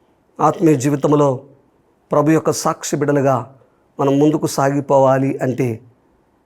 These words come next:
నిజ దేవుడైన యేసు "నేనే, నేనే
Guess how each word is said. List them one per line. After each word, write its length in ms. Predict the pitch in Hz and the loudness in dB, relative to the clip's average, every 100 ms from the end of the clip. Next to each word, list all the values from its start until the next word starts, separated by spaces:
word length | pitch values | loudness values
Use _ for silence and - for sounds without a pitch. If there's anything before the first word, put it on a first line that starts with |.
| _ _ - | _ _ -4
నిజ 200 | 147 135 | -2 0
దేవుడైన 760 | 151 156 151 156 151 151 147 147 - 160 | 2 2 2 4 4 2 0 -2 -10 -8
యేసు 640 | 139 135 151 - - - - _ _ _ _ _ - | -2 2 2 0 -8 -12 -14 _ _ _ _ _ -4
"నేనే, 600 | 135 147 156 156 147 131 - - _ _ _ _ _ _ _ - | 0 4 4 4 4 0 -4 -20 _ _ _ _ _ _ _ -4
నేనే 720 | 131 147 151 156 151 127 - | 0 4 4 4 4 2 -4